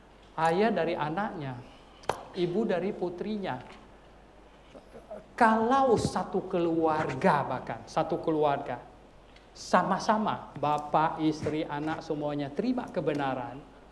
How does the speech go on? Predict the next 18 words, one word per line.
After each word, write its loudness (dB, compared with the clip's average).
wes 4
oke, 6
akan 4
apa? 4
Da-, 6
damai. -4
Damai 0
di -4
sorga, 0
damai 4
di 2
bumi. 0
<laughs> 0
Betul 10
nggak, 12
Pak? 10
Yang 10
repot 8